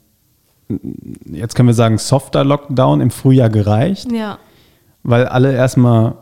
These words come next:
Speaker 1: sehr, sehr vorsichtig waren
Speaker 2: Mhm.
Speaker 1: und es ja auch wirklich gut funktioniert hat. Und es gab noch keine Mutanten. Das war alles
Speaker 2: Ja.
Speaker 1: ein, alles ein bisschen softer. Klar, der, so-, der letzte Sommer war jetzt vergleichsweise echt entspannt.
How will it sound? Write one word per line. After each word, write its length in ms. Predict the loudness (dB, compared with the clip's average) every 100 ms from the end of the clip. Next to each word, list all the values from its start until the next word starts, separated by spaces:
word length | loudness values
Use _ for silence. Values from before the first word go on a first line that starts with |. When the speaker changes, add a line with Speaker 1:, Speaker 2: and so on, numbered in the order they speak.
| -8
Speaker 1:
sehr, 260 | -2 0 2
sehr 120 | 0
vorsichtig 480 | 0 -2 -2 -4 -2
waren 160 | 0
Speaker 2:
Mhm. 60 | 2
Speaker 1:
und 60 | 2
es 60 |
ja 100 | 2
auch 40 | 0
wirklich 200 | -2 -2
gut 160 | -4
funktioniert 540 | -2 0 2 2 0 -2
hat. 280 | -4 -4 _ _ _ _ _ _ _ _ _ _ _
Und 120 | -2
es 100 | -2
gab 140 | -2 -2
noch 100 | -2
keine 160 | -2
Mutanten. 880 | -2 -4 -2 0 0 0 0 0 -2 -8 _ -8
Das 180 | -4 -4
war 120 | -2
alles 220 | -2 0
Speaker 2:
Ja. 120 | -2
Speaker 1:
ein, 420 | 0 -2 -4 -8
alles 320 | -4 -2 0 0
ein 100 | 0
bisschen 240 | 0 -2
softer. 360 | -2 -6 -6 -4
Klar, 220 | -2 -2
der, 100 | -2
so-, 140 | -2
der 160 | 0 -2
letzte 200 | -2 -2
Sommer 360 | 0 2 2 0
war 100 | 0
jetzt 160 | 0
vergleichsweise 560 | -2 0 0 0 0 0
echt 220 | -2 -2
entspannt. 520 | -4 -2 0 0 0